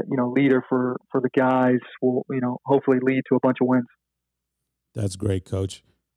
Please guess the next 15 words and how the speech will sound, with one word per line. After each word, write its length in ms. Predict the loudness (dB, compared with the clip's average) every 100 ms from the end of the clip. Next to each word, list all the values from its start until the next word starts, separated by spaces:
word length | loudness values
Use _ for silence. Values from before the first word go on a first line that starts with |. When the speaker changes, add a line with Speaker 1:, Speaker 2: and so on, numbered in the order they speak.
| -12
Speaker 2:
Here 100 | -10
again, 460 | -6 -4 -4 -4 -10
when 140 | -10
you 120 | -8
make 220 | -6 -6
it 60 | -8
about 260 | -6 -6 -6
relationships, 960 | -6 -6 -6 -10 -10 -8 -8 -14 -20 _ _ _ _ _
when 140 | -2
you 100 | 0
make 180 | 0 -2
it 100 | -4
about 280 | -2 -2 -4
serving 400 | -4 -4 -2 -4
others, 540 | -4 -2 -4 -4 -10